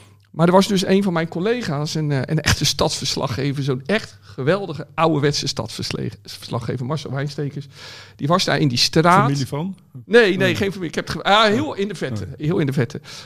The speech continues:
Speaker 1: Maar die was daar in de straat waar, eh, eh, de dochter des huizes kwam aanlopen op het moment, eh, eh, dat, dat, en dat ze dus zag wat er in haar huis gebeurd was, was de moeder. Dus die zag verschrikkelijke dingen.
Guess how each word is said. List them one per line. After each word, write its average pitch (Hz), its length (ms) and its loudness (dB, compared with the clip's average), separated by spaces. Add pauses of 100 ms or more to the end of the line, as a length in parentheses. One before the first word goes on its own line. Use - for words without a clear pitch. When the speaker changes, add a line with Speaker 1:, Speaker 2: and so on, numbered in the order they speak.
Speaker 1:
Maar 170 280 2
die 175 100 0
was 202 180 4
daar 147 160 6
in 151 100 4
de 131 60 4
straat 190 480 4
waar, 151 400 4 (120)
eh, 131 260 0 (260)
eh, 127 80 -2
de 127 120 0
dochter 151 340 0
des 143 160 2
huizes 139 400 2
kwam 127 200 -2
aanlopen 143 720 2 (340)
op 135 140 -16
het 127 100 -12
moment, 131 600 -4
eh, 120 380 -2 (460)
eh, - 160 -8
dat, 117 380 -4
dat, 120 400 -4 (1040)
en 135 120 2
dat 120 140 0
ze 131 100 -2
dus 107 200 -2
zag 131 220 4
wat 113 200 -4
er 120 80 -2
in 110 120 0
haar 123 240 2
huis 117 240 -2
gebeurd 107 280 -4
was, 110 120 -6
was 107 140 -8
de - 60 -10
moeder. 110 240 -6
Dus - 120 -10
die 117 100 -6
zag 113 160 -8
verschrikkelijke - 480 -14
dingen. 120 260 -16